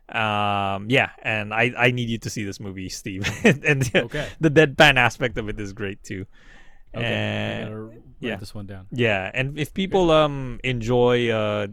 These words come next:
Speaker 1: you know, the deadpan comedies of Aki Kaurismäki, like, yeah, it, it's definitely within that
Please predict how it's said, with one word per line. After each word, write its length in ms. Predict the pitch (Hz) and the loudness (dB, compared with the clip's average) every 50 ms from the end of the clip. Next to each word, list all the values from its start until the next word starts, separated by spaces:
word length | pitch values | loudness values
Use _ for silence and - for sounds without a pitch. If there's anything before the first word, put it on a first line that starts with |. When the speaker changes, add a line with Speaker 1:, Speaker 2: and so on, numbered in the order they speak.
| 101 - | -10 -12
Speaker 1:
you 140 | 131 139 127 | -10 -8 -8
know, 260 | 110 104 101 - - - | -6 -8 -10 -12 -16 -12
the 140 | 127 120 113 | -8 -8 -4
deadpan 500 | 113 120 120 113 113 - 120 110 107 107 | 0 0 0 0 -2 -2 -4 -4 -4 -4
comedies 480 | - - 113 107 113 113 110 107 107 104 | -4 -4 -4 -2 -2 -4 -4 -4 -4 -4
of 120 | 107 101 | -6 -8
Aki 360 | 110 104 104 101 - - 117 | -6 -4 -4 -4 -4 -4 -6
Kaurismäki, 1120 | 101 - 113 104 98 98 - - 110 101 98 104 104 - - 131 120 120 120 120 120 117 107 | -4 -4 -4 -4 -4 -4 -8 -8 -6 -4 -4 -4 -6 -6 -8 -8 -6 -6 -6 -6 -6 -6 -6
like, 200 | 107 101 98 95 | -8 -8 -10 -10
yeah, 160 | - 107 101 104 | -10 -12 -12 -12
it, 320 | 107 104 107 107 113 - | -14 -14 -16 -14 -12 -12
it's 180 | 117 113 - - | -14 -12 -12 -4
definitely 640 | 127 123 120 120 - 135 120 117 107 113 110 107 | 0 0 0 0 -2 -6 -10 -10 -8 -6 -6 -4
within 340 | 101 104 101 101 98 98 95 | -4 -4 -6 -6 -8 -8 -8
that 200 | 98 90 - | -8 -10 -10